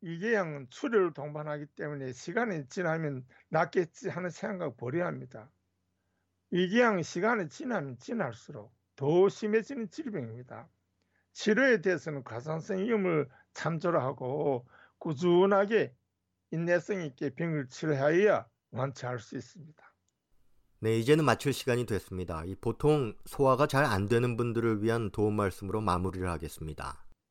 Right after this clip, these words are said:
Speaker 1: 예, 북한에서의 생활 환경은 늘 긴장된 속에서 생활하는 것과 식사의 질의 변동이 많고 거의 편식하는 것 때문에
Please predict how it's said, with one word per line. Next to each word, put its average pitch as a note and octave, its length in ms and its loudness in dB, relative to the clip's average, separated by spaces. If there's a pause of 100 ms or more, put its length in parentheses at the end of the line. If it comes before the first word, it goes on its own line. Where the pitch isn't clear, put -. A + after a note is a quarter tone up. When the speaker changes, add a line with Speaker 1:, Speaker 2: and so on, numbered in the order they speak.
(1040)
Speaker 1:
예, F3 360 4 (600)
북한에서의 A#3 800 0
생활 D#3 400 -4
환경은 C3+ 640 -4
늘 A3+ 300 6
긴장된 E3 640 -2
속에서 F#3+ 480 -2
생활하는 D3 580 -2
것과 B2+ 500 -4 (340)
식사의 - 520 2
질의 B3 380 -6
변동이 F#3 500 -6
많고 C3 640 -10 (220)
거의 F#3+ 480 2
편식하는 G#3+ 560 -2
것 A#3+ 240 -4
때문에 A3 480 -2